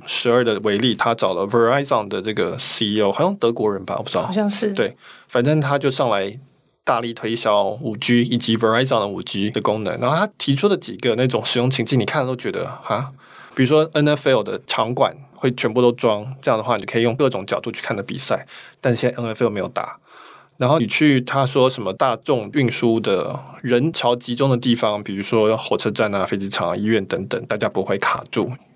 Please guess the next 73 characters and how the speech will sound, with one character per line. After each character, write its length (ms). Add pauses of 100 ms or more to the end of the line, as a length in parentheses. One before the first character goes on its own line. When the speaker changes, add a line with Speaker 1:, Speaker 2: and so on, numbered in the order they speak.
Speaker 1:
五 120
G 180
的 140
其 160
中 160
一 40
个 60
好 140
处 180
是， 380
我 60
们 80
大 80
家 60
可 100
以 40
一 20
起 140
背 160
一 40
次， 120
叫 120
做 200 (160)
高 160
频 240
宽、 240 (240)
低 140
延 220
迟 260
跟 240
多 160
通 180
道。 240 (140)
现 160
在 40
很 80
多 100
人 80
可 80
能 120
会 180
背 240
了， 140 (240)
就 140
是 80
意 80
思 140
就 100
是 100
像 220
高 140
速 100
公 140
路 40
一 40
样， 80
它 120
的 60
高 140
速 60
公 80
路 60
是 80
很 220
多 160
线 280
道 280
的， 100 (280)
它 100
的 80
比 60
较 140
宽， 380